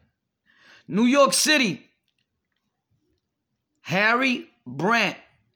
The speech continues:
twenty-four, dead from prescription drug overdose. Listen, these things are not surprising anymore.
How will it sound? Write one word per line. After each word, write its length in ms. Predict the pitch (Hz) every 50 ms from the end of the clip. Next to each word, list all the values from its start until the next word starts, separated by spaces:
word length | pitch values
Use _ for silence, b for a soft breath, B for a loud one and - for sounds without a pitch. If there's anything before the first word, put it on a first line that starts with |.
| _ _ _ _ _
twenty-four, 960 | - - - 170 208 214 226 226 170 - 190 214 220 208 175 139 117 117 110 - -
dead 440 | - 220 226 208 156 - - - - _ _ _ _
from 320 | _ - - 185 185 180
prescription 680 | 175 156 156 - - - 214 220 190 170 - 208 202 170
drug 340 | 170 180 196 190 185 - - -
overdose. 580 | 190 202 202 165 160 139 - 147 139 117 - B B B B B B B
Listen, 560 | - 233 320 311 - - - 156 120 113 - _
these 520 | - - - - 123 120 180 185 170 170 -
things 360 | - 240 240 254 247 190 170
are 60 | 185
not 240 | 185 185 - 170 -
surprising 680 | - 156 - - 165 185 180 175 165 131 127 127 127
anymore. 400 | 127 131 131 120 117 117 101 98